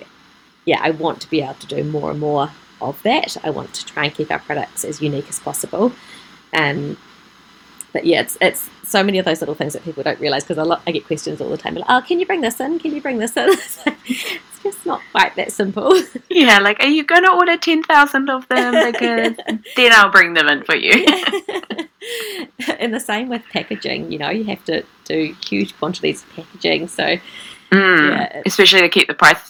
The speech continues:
Speaker 2: down, the cost down.
Speaker 1: Exactly, yeah. So it's all these little things that sometimes people don't realise it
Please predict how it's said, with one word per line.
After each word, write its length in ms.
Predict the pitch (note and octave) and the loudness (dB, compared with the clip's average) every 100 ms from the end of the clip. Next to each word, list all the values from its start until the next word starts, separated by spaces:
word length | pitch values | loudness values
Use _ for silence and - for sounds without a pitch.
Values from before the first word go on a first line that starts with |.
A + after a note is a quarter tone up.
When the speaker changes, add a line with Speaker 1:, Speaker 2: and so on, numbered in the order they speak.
| - | 0
Speaker 2:
down, 280 | B2+ C#2+ - | 4 4 4
the 60 | |
cost 300 | - D#3+ - | -2 -4 -2
down. 300 | - - F#3 | 0 0 -2
Speaker 1:
Exactly, 880 | - A#3 - G#3 - A#3+ E3+ E3 F3+ | -6 -10 -10 -10 -10 -10 -8 -6 -4
yeah. 120 | F3+ | -6
So 100 | F#3 - | -8 -6
it's 80 | |
all 80 | A3+ | -4
these 180 | B3 G#3+ | -4 -4
little 200 | F3 F3+ | -6 -6
things 400 | - F3 E3 F3+ | -6 -6 -6 -8
that 160 | - - | -10 -10
sometimes 340 | E3+ E3 E3 | -12 -12 -10
people 200 | E3 D#3+ | -10 -6
don't 180 | - - | -8 -6
realise 400 | D3+ C#3+ C#3 | -6 -4 -4
it 80 | - | -6